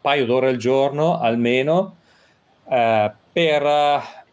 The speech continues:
aggiornarmi sulla questione degli investimenti, no? Ti ho detto che sto passando anche nella fase di investitore,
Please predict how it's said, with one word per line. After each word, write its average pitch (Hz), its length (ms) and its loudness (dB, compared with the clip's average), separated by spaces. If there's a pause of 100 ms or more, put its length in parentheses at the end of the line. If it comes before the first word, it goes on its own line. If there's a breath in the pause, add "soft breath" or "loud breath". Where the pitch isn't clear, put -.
(460)
aggiornarmi 156 800 2
sulla 131 280 2
questione 143 300 0
degli 131 180 2
investimenti, 110 720 0
no? 110 280 -4
Ti - 80 -6
ho 117 40 0
detto 127 260 0
che 104 240 0
sto - 260 -6
passando 117 640 0
anche 139 340 0
nella 113 200 2
fase 120 280 0
di 113 80 -2
investitore, 151 920 2